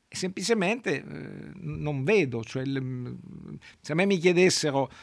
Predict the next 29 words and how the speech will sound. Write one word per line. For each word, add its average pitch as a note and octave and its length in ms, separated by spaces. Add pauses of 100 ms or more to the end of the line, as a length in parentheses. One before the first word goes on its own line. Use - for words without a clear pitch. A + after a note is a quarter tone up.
(180)
eh, C#3+ 480
"Ma D#3 140
tu F#3+ 180
che F#3+ 140
ne F#3 120
pensi D#3+ 460
di C3+ 60
un C#3 120
avversario C#3 640
politico?", A#2+ 800
che D#3+ 100
è D#3+ 40
un D#3 100
avversario, D3+ 960 (260)
eh, C#3 340
che D3 220
sbaglia, C3+ 880
lo C3+ 160
attacco, E3 720
lo, B2+ 180
lo, C3+ 200
lo C3+ 300
faccio D#3+ 340
opposizione, F#3+ 800 (340)
ma C#3+ 140
magari E3 440
se - 360
lo D3+ 160
considero C#3 920